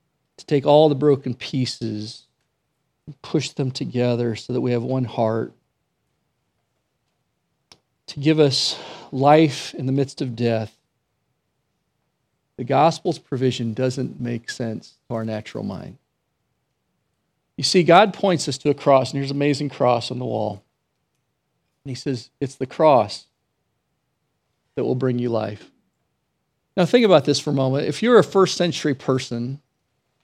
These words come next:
and you saw a cross, your first inclination would not be to make a little tiny replica, cover it with gold, and put it on your neck. That would not be your first, your first,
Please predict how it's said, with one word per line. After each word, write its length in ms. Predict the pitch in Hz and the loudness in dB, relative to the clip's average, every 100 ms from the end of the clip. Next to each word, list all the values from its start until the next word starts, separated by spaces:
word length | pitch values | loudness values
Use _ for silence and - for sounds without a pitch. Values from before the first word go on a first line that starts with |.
| _ _ | _ _
and 120 | - 147 | -2 0
you 60 | |
saw 260 | 143 160 156 | 4 6 6
a 40 | |
cross, 580 | 135 - 147 101 123 - _ _ _ _ _ _ _ _ - | 6 2 2 2 -4 -16 _ _ _ _ _ _ _ _ 0
your 140 | 160 | 0
first 540 | 147 - 226 226 - | 2 6 8 8 2
inclination 640 | - 185 - 170 165 - 143 | -2 -2 2 4 4 2 2
would 160 | 135 135 | 2 4
not 380 | 156 190 196 | 4 4 2
be 420 | 139 131 120 147 143 _ _ - | 0 0 0 -4 -10 _ _ -6
to 60 | |
make 200 | 139 139 | -2 0
a 40 | 131 | 2
little 240 | 143 170 | 4 4
tiny 400 | 156 - 160 151 | 2 0 0 2
replica, 640 | 139 143 139 127 131 123 127 _ | 4 4 2 -2 0 0 -4 _
cover 200 | - 156 | 4 4
it 40 | |
with 140 | 131 123 | 4 0
gold, 240 | 143 131 | 0 0
and 80 | 120 | 0
put 120 | 135 | -4
it 80 | 127 | -2
on 120 | 120 | -2
your 100 | 113 | -4
neck. 300 | 107 - - - - _ _ _ _ _ _ _ _ _ _ _ _ _ _ - | -6 -10 -16 -20 -20 _ _ _ _ _ _ _ _ _ _ _ _ _ _ 4
That 180 | 165 180 | 6 8
would 120 | 156 | 6
not 260 | 156 175 | 6 6
be 80 | 170 | 6
your 140 | 160 151 | 4 4
first, 520 | - 147 131 - _ _ _ _ _ _ _ _ _ | 4 2 2 -6 _ _ _ _ _ _ _ _ _
your 80 | 135 | -8
first, 640 | - 147 135 131 - - | 0 2 2 0 -10 -16